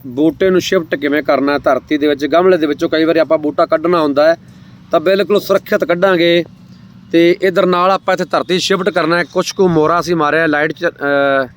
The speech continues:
ਦਾ ਜਿਹੜਾ ਪ੍ਰਬੰਧ ਨਹੀਂ ਸੀ। ਹੁਣ ਅਸੀਂ ਇੰਜਣ ਉਹ ਲੈ ਕੇ ਆਏ ਹਾਂ, ਔਗਰ ਦੇ ਨਾਲ ਅਸੀਂ ਮੋਰਾ ਮਾਰਾਂਗੇ ਪੂਰਾ।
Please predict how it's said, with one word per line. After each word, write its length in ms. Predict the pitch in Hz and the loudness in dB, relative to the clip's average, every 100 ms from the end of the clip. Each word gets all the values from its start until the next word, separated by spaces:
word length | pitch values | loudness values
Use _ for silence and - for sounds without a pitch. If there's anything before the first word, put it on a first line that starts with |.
| - - - - - | -20 -20 -20 -20 -4
ਦਾ 280 | 151 151 147 | 0 0 0
ਜਿਹੜਾ 180 | 151 143 | 0 0
ਪ੍ਰਬੰਧ 420 | 147 147 160 147 | -2 0 -2 0
ਨਹੀਂ 160 | 160 | 0
ਸੀ। 140 | 160 165 | 0 0
ਹੁਣ 200 | 147 160 | 0 0
ਅਸੀਂ 360 | 165 165 160 | 0 0 2
ਇੰਜਣ 300 | 156 151 165 | 0 0 2
ਉਹ 380 | 170 160 160 160 | 0 0 2 2
ਲੈ 160 | 147 143 | 2 0
ਕੇ 100 | 147 | -2
ਆਏ 160 | 143 | -2
ਹਾਂ, 80 | 147 | 0
ਔਗਰ 360 | 151 139 139 147 | 0 0 0 0
ਦੇ 80 | 147 | 0
ਨਾਲ 260 | 139 143 | 0 0
ਅਸੀਂ 200 | 131 143 | -2 -4
ਮੋਰਾ 300 | 135 123 139 | -2 -2 0
ਮਾਰਾਂਗੇ 360 | 139 131 139 147 | 0 0 0 -2
ਪੂਰਾ। 340 | 135 135 160 | -2 0 -2